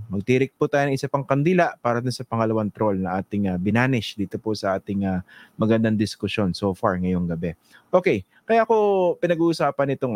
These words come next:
ano, kaya kita tinatanong, Attorney Chrissy, dito sa issue ng S W S survey, ah, segue de-,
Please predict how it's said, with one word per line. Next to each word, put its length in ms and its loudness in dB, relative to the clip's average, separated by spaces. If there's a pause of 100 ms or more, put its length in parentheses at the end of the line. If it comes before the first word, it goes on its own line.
ano, 80 -2
kaya 160 0
kita 160 -2
tinatanong, 480 -2
Attorney 300 0
Chrissy, 340 -2
dito 160 -2
sa 160 -2
issue 320 -2
ng 80 -8
S 160 -4
W 320 0
S 160 -4
survey, 400 -2 (480)
ah, 400 0
segue 560 0
de-, 160 0